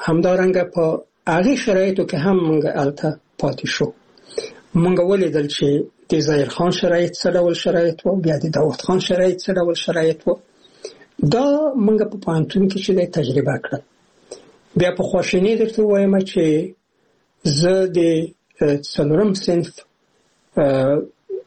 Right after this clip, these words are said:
چې څ-، پنځه مضمونونه موږ په د آخر سمستر کې درلودل، اه، د څلورو مضمونونو نه ما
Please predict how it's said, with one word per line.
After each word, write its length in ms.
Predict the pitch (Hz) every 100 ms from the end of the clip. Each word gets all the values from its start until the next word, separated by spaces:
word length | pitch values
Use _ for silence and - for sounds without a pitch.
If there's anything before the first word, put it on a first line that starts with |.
| _ - - 147 147 -
چې 380 | - 156 143 143 _ _ -
څ-، 440 | - - 151 175 - 190 190 185
پنځه 240 | 165 185
مضمونونه 520 | 185 139 160 156 151
موږ 300 | 143 143 139 139 _ -
په 80 | -
د 60 |
آخر 380 | - 160 135 180
سمستر 500 | - - 147 143 -
کې 160 | - 151
درلودل، 440 | 151 151 156 202 247 - _ _ - - - - _ _ 156
اه، 300 | 139 143 160
د 160 | 165
څلورو 540 | 160 - 175 185 240 220
مضمونونو 580 | 185 160 165 180 180
نه 140 | 165 151
ما 300 | 151 147